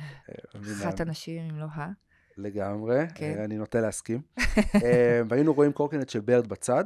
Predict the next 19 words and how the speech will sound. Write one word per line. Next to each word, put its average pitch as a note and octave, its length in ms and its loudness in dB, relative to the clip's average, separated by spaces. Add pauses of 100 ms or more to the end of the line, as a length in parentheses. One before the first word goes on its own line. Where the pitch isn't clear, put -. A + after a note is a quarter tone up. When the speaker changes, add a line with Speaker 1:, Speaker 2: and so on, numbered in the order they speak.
(200)
Speaker 1:
היינו B2+ 160 -4
עוצרים, A#3 400 0 (120)
מרימים A2 340 -4
אותו. F2+ 200 -14 (400)
שלוש C#3+ 300 -2
שנים E3+ 200 0
אחרי C#3+ 300 -2
זה, G3+ 240 0
הייתי D#3 220 -2
הולך E3 280 2
ברחוב, C3 600 4
והיה B2 220 -6
קורקינט C#3+ 580 2 (380)
של A#2+ 180 -2
ברד C#3+ 240 8
מונח, C#3+ 480 4 (600)
לא D3 140 12
הרמתי G#2+ 340 6
אותו. F2 220 -10